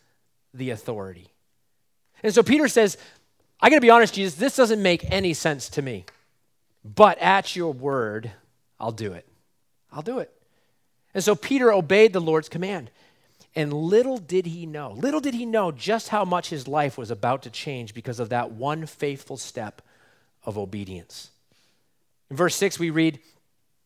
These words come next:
And when they had done this, they enclosed a large number of fish, and their nets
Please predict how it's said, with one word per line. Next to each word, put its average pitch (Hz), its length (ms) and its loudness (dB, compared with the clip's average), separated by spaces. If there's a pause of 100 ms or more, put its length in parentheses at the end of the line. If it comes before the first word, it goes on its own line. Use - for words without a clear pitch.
(460)
And 160 140 0
when 185 120 4
they 196 100 6
had 156 140 4
done 196 200 2
this, 147 220 -2
they 185 260 0
enclosed 170 680 -2
a 139 120 0
large 165 760 2
number 147 460 -4
of 139 180 -6
fish, - 600 -6 (880)
and 180 300 0
their 156 200 6
nets 165 800 0